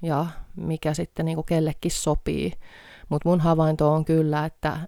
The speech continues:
että hyvin moni hevonen, joka elää karsinaelämää, niin, niin kyllä niinku se on hevosen luontaista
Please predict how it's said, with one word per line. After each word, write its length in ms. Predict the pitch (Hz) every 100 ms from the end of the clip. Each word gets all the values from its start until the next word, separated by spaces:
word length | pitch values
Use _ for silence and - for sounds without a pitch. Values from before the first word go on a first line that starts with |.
| -
että 120 | 151 -
hyvin 260 | 165 160 156
moni 380 | 147 151 147 - - 156
hevonen, 380 | 170 160 151 156
joka 260 | 143 147
elää 260 | 156 156 151
karsinaelämää, 1000 | 165 156 151 143 139 156 151 - - -
niin, 200 | - 233 - _ -
niin 300 | 156 151 160 - -
kyllä 320 | 156 156 147
niinku 440 | 156 160 151 156 - _ - - - - -
se 240 | - 175
on 160 | 160 156
hevosen 520 | 185 170 156 151 156
luontaista 800 | 165 151 156 127 170 - -